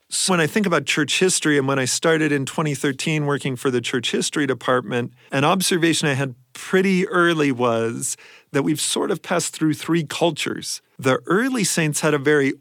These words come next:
oral culture of history. What was Joseph Smith like? Well, somebody was there.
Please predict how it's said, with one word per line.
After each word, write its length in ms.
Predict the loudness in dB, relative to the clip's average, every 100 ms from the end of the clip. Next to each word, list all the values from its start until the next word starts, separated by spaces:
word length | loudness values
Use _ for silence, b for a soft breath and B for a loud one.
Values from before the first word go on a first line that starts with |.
| _
oral 420 | 2 4 4 4
culture 580 | 0 -2 -2 0 0 2
of 120 | 0
history. 680 | 0 0 0 -2 -2 -6 -12 B B B B -16
What 320 | 2 2 4
was 160 | 2 4
Joseph 380 | 2 2 0
Smith 320 | 2 0 2 2
like? 220 | 0 0
Well, 160 | -2 -2
somebody 460 | 0 0 2 2
was 260 | 2 0 0
there. 540 | 2 4 2 0 -6